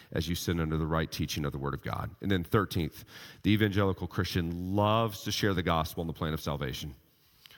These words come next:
The evangelical Christian believes that God's gospel is the true power of God unto salvation, that God saves sinners and bring, brings them from death to life.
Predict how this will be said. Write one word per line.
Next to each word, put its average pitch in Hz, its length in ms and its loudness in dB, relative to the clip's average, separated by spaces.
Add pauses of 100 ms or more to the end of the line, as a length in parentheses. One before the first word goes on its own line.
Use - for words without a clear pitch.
(200)
The - 80 4
evangelical 120 460 4
Christian 104 280 0
believes 95 460 2
that 82 180 0
God's 95 480 0 (300)
gospel 92 640 0
is 87 280 -2 (100)
the 87 80 -4
true - 320 -2
power 85 380 0
of 80 120 -6
God 76 300 0
unto 80 160 -6
salvation, 73 720 -4 (580)
that 90 240 0
God 92 320 2
saves 90 400 0
sinners 82 460 -2
and 90 120 -4
bring, 85 380 -2 (100)
brings 90 280 -2
them 82 180 0
from 78 200 -6
death 76 380 -4 (380)
to - 100 -8
life. 76 460 -2